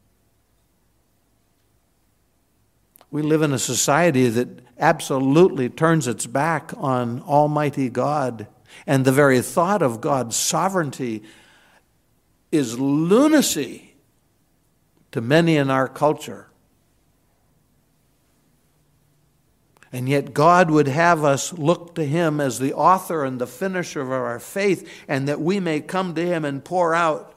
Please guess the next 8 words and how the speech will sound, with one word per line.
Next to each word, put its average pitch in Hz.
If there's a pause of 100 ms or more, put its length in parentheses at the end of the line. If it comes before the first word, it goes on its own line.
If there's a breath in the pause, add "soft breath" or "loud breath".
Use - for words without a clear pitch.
(120)
what's 151
on 139
our 135
hearts 131
and 127
in 127
our 120 (120)
minds. 120